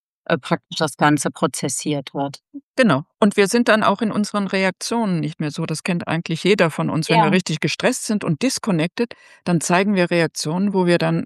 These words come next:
Speaker 2: vielleicht später sagen, „Um Gottes Willen, wie hab ich denn da reagiert?“, ja? Oder erleben uns fahrig oder so und denken,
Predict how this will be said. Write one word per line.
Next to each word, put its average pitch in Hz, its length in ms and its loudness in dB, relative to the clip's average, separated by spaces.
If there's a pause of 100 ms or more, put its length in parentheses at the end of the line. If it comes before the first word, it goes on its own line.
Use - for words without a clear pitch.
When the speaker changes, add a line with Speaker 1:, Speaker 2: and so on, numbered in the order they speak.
(120)
Speaker 2:
vielleicht 160 420 -2
später - 360 -2
sagen, 165 280 -4
„Um 147 100 -2
Gottes - 360 -10
Willen, 127 300 -6
wie 147 80 -4
hab - 120 -8
ich - 100 -14
denn 135 100 -2
da 180 160 -2
reagiert?“, 139 600 -4
ja? 160 80 -4 (340)
Oder 151 320 6
erleben 160 340 4
uns 165 280 2
fahrig 156 600 0
oder 151 220 0
so 151 120 0
und 156 160 0
denken, 147 260 -2